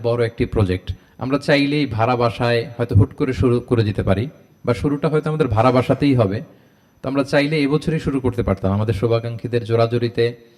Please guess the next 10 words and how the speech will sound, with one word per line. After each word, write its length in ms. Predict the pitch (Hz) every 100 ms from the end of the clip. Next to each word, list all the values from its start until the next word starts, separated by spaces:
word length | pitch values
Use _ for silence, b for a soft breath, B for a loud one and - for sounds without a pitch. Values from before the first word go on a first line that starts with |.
| b b b b -
আমরা, 640 | 104 104 104 101 98 - _ _
আহ, 180 | 98 107 90
অনেকেই 340 | 131 143 147
আমাদেরকে 300 | 123 113 120
বলেছে 340 | 110 101 - 107
যে, 80 |
"Why 260 | 104 113 123
not 100 | 120
আপনারা 260 | 117 - 117
এখনই, 340 | 123 147 127